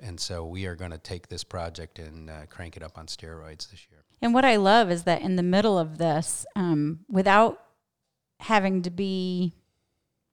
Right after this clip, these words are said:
Speaker 2: I don't know, deliberate. I mean, in a way you're being deliberate, but the men and women working together are actually delighting in what each of them bring to the team. Uh,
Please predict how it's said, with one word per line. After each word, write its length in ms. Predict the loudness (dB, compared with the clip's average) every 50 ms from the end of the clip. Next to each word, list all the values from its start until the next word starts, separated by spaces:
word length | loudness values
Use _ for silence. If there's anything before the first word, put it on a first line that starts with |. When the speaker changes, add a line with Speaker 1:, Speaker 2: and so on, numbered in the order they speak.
| -16 -4 0
Speaker 2:
I 40 | 2
don't 120 | 2 4
know, 180 | 4 4 4 2
deliberate. 640 | 0 -2 -2 0 2 2 2 2 2 2 2 2 4
I 80 | 2
mean, 180 | 2 2 2 0
in 240 | -2 -2 -2 -2 -2
a 40 |
way 200 | 0 2 4 4 4
you're 160 | 2 0 -2
being 260 | -2 -2 -2 -2 -2
deliberate, 520 | -2 -2 -2 -2 -2 -2 -2 -4 -4 -2 0
but 300 | 2 2 2 0 -4 -14 -20 -20 _ _ _ _ _ _ _ -4
the 120 | 0 2
men 240 | 4 4 6 6 6 6
and 140 | 6 6
women 300 | 6 4 4 2 2 0
working 340 | 0 -2 -2 -2 -2 -4 -2
together 420 | -2 -2 -2 0 0 2 2 2 2 0 0
are 180 | -2 -2 0 0
actually 460 | 0 0 0 -2 -4 -4 -4 -4 -4
delighting 760 | -4 -6 -4 -2 0 2 2 2 2 0 0 0 -2 -2 -4 -8 _ _ -2
in 180 | 0 0 2 2
what 240 | 2 0 0 -2 -4 -6
each 240 | -4 -2 -2 -2
of 140 | -2 -2 -2
them 180 | -2 -2 -2 0
bring 280 | 0 0 0 0 0 -2
to 120 | -4 -6
the 100 | -6 -6
team. 420 | -6 -4 0 2 2 2 2 -2 -6 _ _ _ _ _ _ _ _
Uh, 80 | 0 2